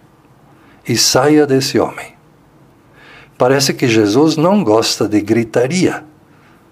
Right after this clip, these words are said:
nos lugares onde ele está. Jesus diz: "Cale a boca e saia desse homem." Aí o espírito mau ainda tentou machucar aquele homem. Diz o Evangelho,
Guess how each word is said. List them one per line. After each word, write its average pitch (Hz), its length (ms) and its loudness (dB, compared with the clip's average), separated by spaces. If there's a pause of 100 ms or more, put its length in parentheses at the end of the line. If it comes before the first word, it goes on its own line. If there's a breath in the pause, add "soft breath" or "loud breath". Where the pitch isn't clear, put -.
nos 120 200 -2
lugares 107 500 0
onde 98 160 -4
ele 87 140 -2
está. - 340 -12 (1000 soft breath)
Jesus 139 480 0
diz: 135 240 0
"Cale 170 400 0
a 180 60 4
boca 190 480 -2 (120)
e 165 120 -2
saia 160 460 2
desse 160 260 2
homem." 110 360 0 (1200 loud breath)
Aí 175 260 2
o 170 100 4
espírito 139 540 0
mau 156 380 0 (240 loud breath)
ainda 196 320 2
tentou 180 500 0
machucar 165 880 -2 (440)
aquele 151 400 2
homem. 92 320 -2 (680 loud breath)
Diz 143 220 2
o 139 80 4
Evangelho, 135 560 2